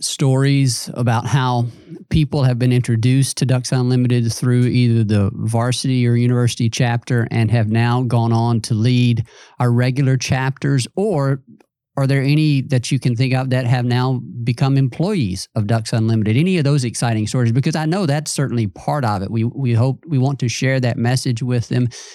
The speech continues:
and then in turn recruit them long-term. Do we have any idea, either, either particular stories or sort of a larger scale, any numbers on the, the degree to which these people continue on to be members or volunteers?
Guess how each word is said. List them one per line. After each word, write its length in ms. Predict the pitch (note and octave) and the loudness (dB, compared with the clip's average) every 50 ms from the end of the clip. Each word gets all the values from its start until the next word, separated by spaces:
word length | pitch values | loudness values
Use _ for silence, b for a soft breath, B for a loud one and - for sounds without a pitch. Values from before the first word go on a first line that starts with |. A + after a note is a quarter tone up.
| B B - | B B 0
and 120 | C3+ C3 | 2 2
then 140 | C3 C3 C3 | 2 4 2
in 180 | C3+ B2+ A#2 | 2 2 0
turn 400 | A2+ - D3 C#3+ C#3 C3+ C3 B2 | 0 0 0 2 2 2 0 0
recruit 460 | A2+ A#2 B2 A#2+ - D3+ C#3 B2 A#2 - | 0 -2 -2 -2 0 0 0 0 0 0
them 180 | C3 B2 A#2+ | 0 0 2
long-term. 640 | A#2 A#2 A#2+ A#2+ A#2 A#2 - - C3+ A#2 G#2+ G#2+ A2 B B B B B - | 2 2 0 0 0 0 0 0 0 0 0 0 -2 B B B B B -2
Do 80 | D#3+ | 0
we 80 | D3+ D3+ | 2 2
have 260 | D3 F#3+ G3 A3 G#3+ | 2 2 0 0 0
any 220 | G#3+ G3+ G3 F3 | 0 2 2 0
idea, 680 | D#3 D3 D3 C3 A2+ C3 B2+ B2 C3 C3+ C3+ C3 B2 - | 0 0 -2 -2 -2 0 0 2 2 2 2 0 0 0
either, 360 | C3+ C3+ C3+ C3 B2+ A#2+ - - - _ _ _ _ | 0 2 2 2 2 0 -2 -4 -10 _ _ _ _
either 320 | - D#3 D#3 C#3 C#3+ C3 A2+ | 0 0 2 2 2 2 0
particular 540 | - - C3+ - - D3+ - D3 A#2+ B2+ | 0 -2 0 0 0 0 0 0 0 0
stories 680 | A#2+ - - - C3+ B2+ C3 C3+ C3+ C3+ C3 B2 A2 - - | 0 0 -2 0 0 2 2 2 2 2 2 2 0 -2 -4
or 320 | - C3 A#2+ A#2+ A#2 A2 | -4 -2 0 2 0 0
sort 220 | - - C#3 B2 A#2+ | 0 0 0 2 2
of 120 | A2+ G#2+ b b b b b - | 2 0 b b b b b 0
a 100 | A#2+ A#2+ | 0 2
larger 480 | A#2 A#2+ C3 C3+ C#3 C#3+ A2+ B2 B2 | 2 2 2 0 0 0 0 0 -2
scale, 540 | A#2 - - - C#3 C3 C3 B2 B2 B2 B2 | -2 -4 -4 -2 0 0 2 2 2 2 2
any 160 | B2+ B2+ B2 | 2 2 2
numbers 480 | A#2 A#2 A#2 B2+ A#2+ A2+ A2+ A2 G#2 - | 2 2 2 2 2 2 2 0 0 -2
on 280 | - A#2 A#2 A2 G#2+ | -2 0 0 0 2
the, 220 | G#2 G#2+ G#2 G2+ G#2 | 2 2 0 0 -2
the 140 | G2+ A2 A#2 | -4 -4 -4
degree 300 | A2 A#2 A2+ B2+ B2 A#2+ | -2 0 0 2 2 2
to 40 | A#2 | 2
which 240 | G#2 A#2+ A2 - - | 2 0 -2 -2 -2
these 180 | A#2+ A2+ A2 A2 | -2 -2 0 0
people 260 | - A#2+ G#2+ - G#2 | 0 -2 -2 -2 -2
continue 420 | - A#2 G#2 B2 A#2 A2 G#2 G#2 | -2 -2 0 0 0 0 0 0
on 140 | G2+ G#2 G#2 | 0 0 0
to 60 | F#2+ | 0
be 160 | F#2 G#2+ G#2 | 0 0 0
members 560 | G2 G2 G#2 G#2 G#2 G2 F#2+ F#2+ F#2 F2+ - - | 2 2 2 2 2 2 0 -2 -2 -4 -6 -6
or 420 | - G#2+ G#2 G2+ G#2 G#2+ - G#2+ | -4 -2 -2 0 0 -2 -2 -2
volunteers? 800 | G#2 G#2+ G#2 G2 F#2+ G2+ F#2+ - G#2+ G2 F#2+ F#2 F#2 - - | -2 0 0 0 0 -2 -2 -2 -2 -2 -2 -4 -6 -8 -12